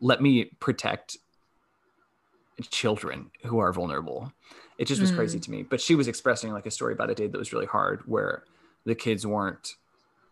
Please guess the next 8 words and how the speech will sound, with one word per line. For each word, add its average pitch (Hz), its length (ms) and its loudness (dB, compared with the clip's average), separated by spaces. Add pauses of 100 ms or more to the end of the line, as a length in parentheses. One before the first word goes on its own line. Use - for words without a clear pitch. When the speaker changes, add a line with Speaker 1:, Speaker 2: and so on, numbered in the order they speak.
(100)
Speaker 1:
like, 92 260 -2 (520)
safe - 460 -6 (100)
at 107 100 -8
the 107 80 -2
end 98 100 -4
of 98 60 -2
the 98 60 0
day. - 280 -4